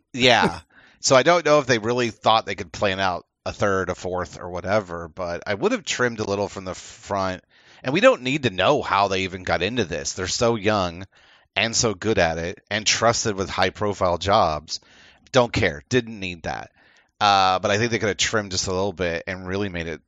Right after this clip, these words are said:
Speaker 1: zoom along. Uh, but overall, I thought it was really good and really fun.
Speaker 2: Yeah,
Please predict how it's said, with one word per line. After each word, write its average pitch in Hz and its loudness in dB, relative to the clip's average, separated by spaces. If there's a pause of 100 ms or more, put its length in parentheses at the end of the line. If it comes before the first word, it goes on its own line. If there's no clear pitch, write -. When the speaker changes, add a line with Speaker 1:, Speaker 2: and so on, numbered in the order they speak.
Speaker 1:
zoom 101 -6
along. 85 -4 (640)
Uh, 87 0
but 98 -2
overall, 110 6
I 104 4
thought 98 -2
it 85 -6
was 85 -10
really 85 -8
good 80 -6
and 113 -6
really 120 2
fun. 78 -6 (160)
Speaker 2:
Yeah, 202 2